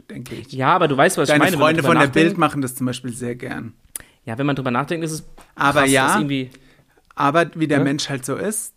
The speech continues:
Speaker 1: der, ähm, reagiert erst, wenn's zu spät ist. Also es ist eigentlich schon zu spät, aber wenn's einem direkt vor die Nase knallt.
Speaker 2: Ja, das meine ich ja gerade, dass wir
Speaker 1: So ist
Speaker 2: trotzdem
Speaker 1: es halt
Speaker 2: so
Speaker 1: immer. Weil jetzt
Speaker 2: Wirtschaft
Speaker 1: merkst du davon ja nix, so
Speaker 2: Ja, genau.
Speaker 1: richtig.
Speaker 2: Also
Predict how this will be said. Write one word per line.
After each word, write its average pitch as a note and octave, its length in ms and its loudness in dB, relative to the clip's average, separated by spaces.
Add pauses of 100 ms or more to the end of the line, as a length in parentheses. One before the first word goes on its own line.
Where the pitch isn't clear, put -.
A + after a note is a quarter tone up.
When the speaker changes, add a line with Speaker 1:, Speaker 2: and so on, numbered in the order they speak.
Speaker 1:
der, D3+ 320 -2
ähm, C#3+ 300 -4
reagiert C#3 360 -6
erst, C3+ 220 -6
wenn's B2+ 180 -8
zu - 80 -10
spät C3+ 320 -6
ist. A3+ 300 -8 (260)
Also C3+ 220 -8
es C3+ 80 -6
ist F3 120 -6
eigentlich E3+ 220 -2
schon F3 140 -6
zu E3 80 -10
spät, - 200 -4
aber C#3 220 -4
wenn's C#3+ 320 -6
einem C#3+ 240 -4
direkt C3+ 260 -4
vor C#3+ 100 -8
die B2+ 100 -4
Nase C3 320 -4
knallt. - 480 -16
Speaker 2:
Ja, B2+ 240 4 (420)
das C#3+ 140 -2
meine F#3 160 2
ich D#3 60 -2
ja D3 60 0
gerade, B2+ 200 0
dass C#3 160 -2
wir E3+ 80 2
Speaker 1:
So E3 60 0
ist D3+ 40 0
Speaker 2:
trotzdem E3+ 280 -2
Speaker 1:
es D3 40 -8
halt C#3+ 180 -2
Speaker 2:
so C3 60 -8
Speaker 1:
immer. B2+ 320 -2 (320)
Weil C3+ 180 0
jetzt C#3+ 200 2
Speaker 2:
Wirtschaft F3+ 180 0
Speaker 1:
merkst D#3 360 0
du D#3 80 -2
davon B2+ 360 0
ja A#2 100 -8
nix, - 580 -8
so C3+ 40 -4
Speaker 2:
Ja, E3 80 4
genau. F#3+ 220 4
Speaker 1:
richtig. A#2+ 320 -6
Speaker 2:
Also D3 260 0